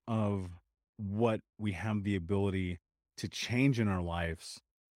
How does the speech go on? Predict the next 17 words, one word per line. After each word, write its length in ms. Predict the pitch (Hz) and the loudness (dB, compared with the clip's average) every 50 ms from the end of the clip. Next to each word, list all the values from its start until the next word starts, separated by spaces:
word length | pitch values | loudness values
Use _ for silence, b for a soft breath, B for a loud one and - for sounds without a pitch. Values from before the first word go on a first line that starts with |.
| _ | _
starts 840 | - - - - - - 117 113 110 - - 90 - - - - - _ _ _ _ _ - | -10 -6 -6 -2 2 4 6 6 6 4 0 -6 -6 -6 -6 -8 -10 _ _ _ _ _ 0
and 120 | 110 101 | 2 2
is 140 | 98 90 - | 2 2 -2
predicated 880 | - - - - 113 107 104 90 - 101 104 95 87 92 90 85 80 85 _ _ _ _ _ _ _ - | -6 -8 -2 0 2 2 2 0 0 0 2 2 2 2 0 0 -2 -6 _ _ _ _ _ _ _ 2
on 160 | 95 101 98 | 4 6 6
our 200 | 92 90 92 - | 6 4 4 2
understandings 880 | 110 104 104 107 101 - - - - 107 107 104 104 104 101 98 90 | 4 4 4 4 4 2 -2 0 2 4 4 4 4 4 4 2 2
of 120 | 92 - | 0 -2
who 180 | - - 104 95 | -2 2 4 6
we 180 | 92 92 90 87 | 6 6 6 6
are 340 | 90 92 98 113 131 147 _ _ _ _ _ _ _ _ _ _ - | 6 6 4 4 2 0 _ _ _ _ _ _ _ _ _ _ -6
and 160 | - 101 98 | 0 4 4
the 60 | 98 95 | 4 4
choices 460 | - - 107 95 87 - - 90 82 | 2 2 2 2 2 0 -2 -2 0
that 180 | 85 80 - | 0 0 0
we 100 | 82 87 | -2 -4
make. 360 | 82 80 - - - - - | -6 -6 -6 -8 -12 -14 -20